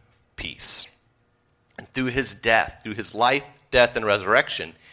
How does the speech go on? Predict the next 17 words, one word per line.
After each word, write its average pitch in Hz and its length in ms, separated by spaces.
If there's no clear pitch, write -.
he 113 120
makes 104 240
it - 160
possible 87 760
for 110 160
us 95 120
to 95 100
be 95 180
peacemakers, 85 720
for 113 160
us 117 100
to - 140
pursue - 580
peace. - 540
He 143 160
conquered 139 600
death, 98 420